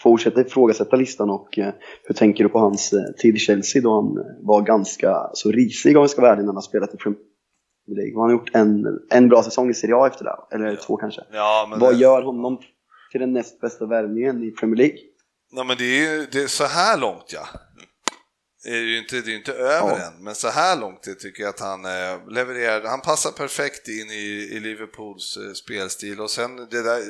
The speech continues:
Speaker 2: jag menar, det, jag köper inte det där med, vad fan, alltså Chelsea liksom, det var ju, ja, han fick ju knappt lira överhuvudtaget, känns det som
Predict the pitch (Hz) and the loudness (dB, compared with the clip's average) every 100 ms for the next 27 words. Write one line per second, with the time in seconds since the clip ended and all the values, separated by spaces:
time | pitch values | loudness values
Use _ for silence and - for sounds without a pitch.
0 | 104 - 113 113 113 104 - _ _ _ | -14 -14 -10 -6 -4 -6 -10 _ _ _
1 | - 113 117 - 135 131 123 104 98 90 | -12 -6 -4 -2 -2 -2 -6 -12 -12 -8
2 | 90 87 87 90 98 107 107 101 90 98 | -8 -10 -12 -10 -10 -10 -10 -10 -10 -10
3 | 110 101 - 120 117 - 98 92 104 95 | -10 -8 -6 -6 -6 -6 -8 -12 -14 -14
4 | 104 107 107 107 104 101 98 95 85 78 | -14 -12 -12 -12 -12 -12 -12 -14 -16 -20
5 | _ _ _ _ _ - - 117 113 117 | _ _ _ _ _ -18 -12 -10 -10 -12
6 | 123 - 104 - 107 95 104 127 98 98 | -14 -10 -10 -10 -14 -10 -6 -6 -6 -14
7 | 95 113 90 117 - 101 95 - 92 - | -14 -12 -12 -12 -14 -16 -14 -14 -14 -18